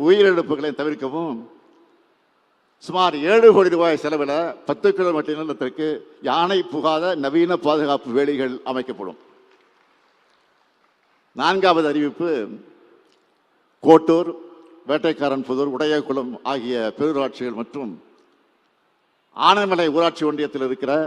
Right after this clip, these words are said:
முப்பத்தெட்டு கிராமங்களுக்கு பயனளிக்கக்கூடிய கூட்டுக்குடிநீர் திட்டம் இருபத்தாறு கோடி ரூபாய் செலவில் மேம்படுத்தப்படும். ஐந்தாவது அறிவிப்பு, பொள்ளாச்சி வடக்கு, பொள்ளாச்சி தெற்கு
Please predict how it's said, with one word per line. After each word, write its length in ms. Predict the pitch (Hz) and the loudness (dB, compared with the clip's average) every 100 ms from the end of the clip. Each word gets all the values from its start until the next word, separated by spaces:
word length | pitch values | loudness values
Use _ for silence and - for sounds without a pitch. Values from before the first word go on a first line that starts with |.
| - | -4
முப்பத்தெட்டு 540 | 123 143 185 180 - 135 | -6 -2 -2 0 -4 -6
கிராமங்களுக்கு 540 | 123 143 147 131 127 123 117 | -6 -6 -8 -12 -14 -12 -8
பயனளிக்கக்கூடிய 720 | 147 175 165 165 151 135 127 113 101 - _ _ _ _ _ _ _ _ _ _ 156 | -6 -4 -4 -4 -6 -8 -8 -8 -8 -14 _ _ _ _ _ _ _ _ _ _ -6
கூட்டுக்குடிநீர் 580 | 202 202 175 160 156 147 | -4 -2 -4 -2 -4 -4
திட்டம் 400 | 117 139 127 110 143 | -4 -2 -2 -4 -2
இருபத்தாறு 460 | 180 185 170 151 | -2 0 0 0
கோடி 180 | 135 135 | 0 0
ரூபாய் 180 | 123 117 | -2 -2
செலவில் 320 | 139 135 127 117 - | -6 -4 -2 -4 -4
மேம்படுத்தப்படும். 680 | 135 143 123 120 - 95 82 - - _ _ _ _ _ _ _ _ _ _ _ _ _ _ _ _ 120 | -4 0 -2 -2 -8 -10 -12 -20 -20 _ _ _ _ _ _ _ _ _ _ _ _ _ _ _ _ -6
ஐந்தாவது 400 | 175 190 160 151 135 | -2 2 4 4 0
அறிவிப்பு, 380 | 139 131 147 156 120 110 - _ _ _ _ _ _ _ _ _ - | 0 -2 0 -2 -2 -8 -16 _ _ _ _ _ _ _ _ _ -8
பொள்ளாச்சி 400 | 139 165 156 143 | -2 0 0 -2
வடக்கு, 300 | 123 143 143 139 147 | -4 -4 -4 -4 -4
பொள்ளாச்சி 360 | 131 151 147 135 | -4 -2 -4 -6
தெற்கு 320 | 135 123 120 | -8 -8 -8